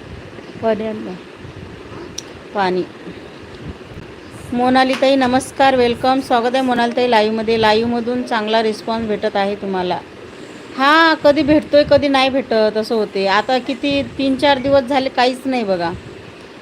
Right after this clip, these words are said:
एकमेकांना सपोर्ट करा सबस्क्राईबसाठी. हो ना अक्षय दादा, मी सुरुवातीपासून सांगते.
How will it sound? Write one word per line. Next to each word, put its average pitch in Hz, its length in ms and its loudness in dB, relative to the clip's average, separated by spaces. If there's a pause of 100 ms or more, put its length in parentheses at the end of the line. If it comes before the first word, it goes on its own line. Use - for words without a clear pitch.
(160)
एकमेकांना 240 840 0
सपोर्ट 233 380 -4
करा 233 320 2
सबस्क्राईबसाठी. 233 920 -2
हो 240 260 4
ना 285 200 4
अक्षय 233 200 -2
दादा, 254 220 2
मी 254 120 0
सुरुवातीपासून 247 720 0
सांगते. 196 480 -4